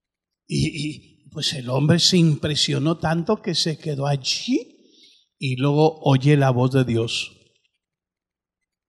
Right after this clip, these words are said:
"Moisés". Se oye muy sabroso en inglés.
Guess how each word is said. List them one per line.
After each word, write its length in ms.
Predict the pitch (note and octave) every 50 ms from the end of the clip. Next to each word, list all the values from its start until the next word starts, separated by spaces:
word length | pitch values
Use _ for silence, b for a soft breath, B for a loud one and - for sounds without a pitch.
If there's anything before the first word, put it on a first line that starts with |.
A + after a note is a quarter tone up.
| _ _ _ -
"Moisés". 1400 | G#3 A#3 E4 F#4+ G#4 G#4 G4+ G4 F#4+ F4+ F4 E4+ D#4+ C#4+ B3 - - A3 G#3 F#3 D3+ D3+ D3 - - - - - - - _ _ _ _ _ _ _ _ _ _ _ _ _ _ _ _ _ _
Se 120 | - E3
oye 180 | D#3+ D#3 D#3+ D3+
muy 160 | D3 D#3 D3+
sabroso 540 | - - D#3+ C#3+ C#3 C#3 C#3 C3+ - - D3+
en 100 | C#3 C3
inglés. 600 | C3 B2+ A#2+ A2+ G#2+ - - - - - _